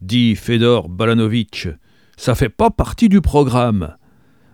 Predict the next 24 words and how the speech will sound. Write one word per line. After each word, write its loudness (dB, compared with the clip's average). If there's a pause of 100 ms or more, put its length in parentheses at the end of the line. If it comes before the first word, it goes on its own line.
(140)
Moi, 4
faut 0
que 4
je 0
les 2
couche 4
de 2
bonne 2
heure, 2
car 0
ils 4
doivent 0
partir -2
demain 2
matin 0
pour 0
Gibraltar, 0 (220)
aux 2
anciens -4
parapets. -6 (640)
Tel 2 (120)
est 2
leur 0 (120)
itinéraire. » « -2